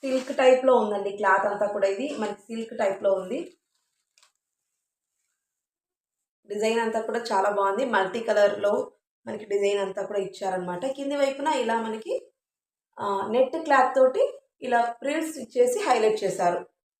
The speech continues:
బాగుంది ఫ్రెండ్స్. మీకు నచ్చితే అస్సలు మిస్ చేసుకోకండి. థ్రెడ్స్ కూడా ఇలా ఇచ్చారనమాట. ఇది టెసిల్స్, ఇది only, ఆ, లుక్ వైజ్ ఇచ్చారనమాట. అడ్జస్టబుల్ కోసం కాదు, అడ్జస్టబుల్‌కి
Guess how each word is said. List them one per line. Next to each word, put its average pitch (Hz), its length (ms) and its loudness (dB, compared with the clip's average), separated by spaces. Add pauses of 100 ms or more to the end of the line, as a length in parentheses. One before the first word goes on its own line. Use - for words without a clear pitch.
(400)
బాగుంది 220 280 4
ఫ్రెండ్స్. 202 340 -8 (380)
మీకు 214 140 -16
నచ్చితే 226 600 -2
అస్సలు 202 300 -6
మిస్ 202 220 -8
చేసుకోకండి. 202 500 -6
థ్రెడ్స్ 202 500 -2
కూడా 240 420 0
ఇలా 196 160 0
ఇచ్చారనమాట. 180 640 -6 (480)
ఇది 214 480 -6
టెసిల్స్, 233 420 -4 (280)
ఇది 190 240 -8 (160)
only, 196 360 -2 (160)
ఆ, 180 100 -6
లుక్ 180 300 -8
వైజ్ 220 260 2 (100)
ఇచ్చారనమాట. 165 560 -4
అడ్జస్టబుల్ 190 560 -4
కోసం 170 300 -10
కాదు, 175 240 -8
అడ్జస్టబుల్‌కి 180 600 -6